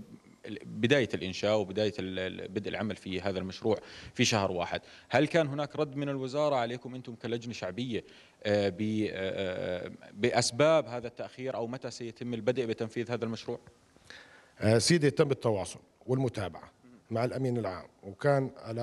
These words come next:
Speaker 2: أساس أنه يتم تذليل جميع العقبات الموجودة، وعلى أساس أن يتم طرح العطاء في شهر أربعة. الآن خلص شهر أربعة وإحنا، إحنا الآن بشهر خمسة، ولكن ظهرت مشكلة جديدة، بقول لك اللي هي رجعنا على موضوع اللي هي الاعتراضات الشخصية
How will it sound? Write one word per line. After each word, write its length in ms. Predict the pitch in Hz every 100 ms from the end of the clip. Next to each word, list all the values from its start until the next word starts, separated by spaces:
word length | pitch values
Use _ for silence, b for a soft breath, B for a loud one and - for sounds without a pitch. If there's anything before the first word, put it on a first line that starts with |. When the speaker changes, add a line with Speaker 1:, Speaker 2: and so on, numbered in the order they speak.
| 120
Speaker 2:
أساس 280 | - 127 -
أنه 200 | 123 110
يتم 320 | 104 143 107
تذليل 480 | - 113 104 127 123
جميع 280 | 113 151 120
العقبات 500 | 101 104 113 135 127
الموجودة، 500 | 110 104 - - - - - _ b b b
وعلى 220 | 90 104
أساس 240 | 120 156 123
أن 100 | 123
يتم 220 | 110 147
طرح 260 | - 156 107
العطاء 640 | 110 117 139 147 - - _ _ _
في 160 | - 113
شهر 300 | 160 160 180
أربعة. 360 | 131 92 85 87
الآن 260 | 123 156 123
خلص 300 | - 151 131
شهر 220 | 135 135
أربعة 240 | 147 147 147
وإحنا، 260 | 113 143 135 - 135
إحنا 180 | -
الآن 240 | 117 147 127
بشهر 240 | 113 135
خمسة، 360 | 113 120 110 - _ b b b b b b _ _ _ _
ولكن 560 | 101 120 156 - 110 101
ظهرت 320 | 131 135 135 - - -
مشكلة 320 | 143 - 120
جديدة، 320 | 120 135 151
بقول 220 | 120 151
لك 160 | 156 -
اللي 260 | 110 123 156
هي 60 |
رجعنا 400 | 147 131 147 135
على 200 | 127 147
موضوع 520 | 120 117 123 147 165 -
اللي 300 | 123 117 123
هي 100 | 151
الاعتراضات 640 | 131 120 123 117 120 143 147
الشخصية 520 | - 147 - 104